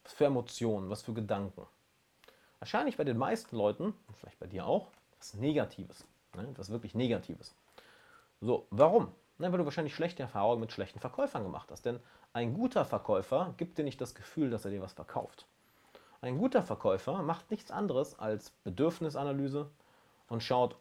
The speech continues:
ob das Produkt, was er für dich hat, für dich gut ist.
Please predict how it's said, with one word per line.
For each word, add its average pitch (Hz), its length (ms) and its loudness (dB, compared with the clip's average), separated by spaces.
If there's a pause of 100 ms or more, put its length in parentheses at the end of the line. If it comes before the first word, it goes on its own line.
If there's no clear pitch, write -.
ob 104 220 0
das 120 200 0
Produkt, 107 420 -2
was 101 120 -4
er 101 200 0
für - 120 -6
dich 90 180 -4
hat, 131 260 0 (640)
für 120 180 0
dich 104 160 -4
gut 101 200 -4
ist. - 240 -16